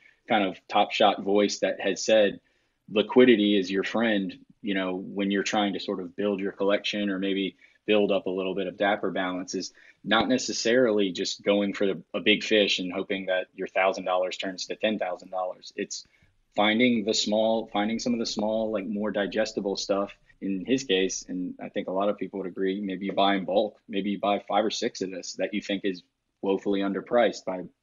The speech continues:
six, seven dollars, or I guess today's Top Shot pricing world, you know, twenty, twenty, thirty dollars or something.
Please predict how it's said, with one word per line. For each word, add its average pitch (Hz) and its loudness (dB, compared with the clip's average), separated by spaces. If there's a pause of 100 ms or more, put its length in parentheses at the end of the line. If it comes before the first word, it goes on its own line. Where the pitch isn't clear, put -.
six, - -6
seven 92 -2
dollars, 95 0
or 92 -2 (280)
I 98 0
guess 95 2 (220)
today's 104 6
Top 92 0
Shot 95 2
pricing 98 2
world, 95 0
you 98 -2
know, 90 -4
twenty, 98 0 (260)
twenty, 120 6
thirty 131 6
dollars 92 2
or 90 -4
something. 87 -6